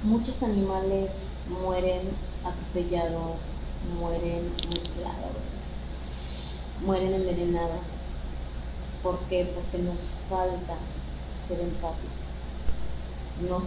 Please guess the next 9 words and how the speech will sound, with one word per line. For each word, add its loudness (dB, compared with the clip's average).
falta 4
respetarlos. 0
Debería 4
de 2
acabar 0
esto, -2
pero 2
desgraciadamente 0
va, 0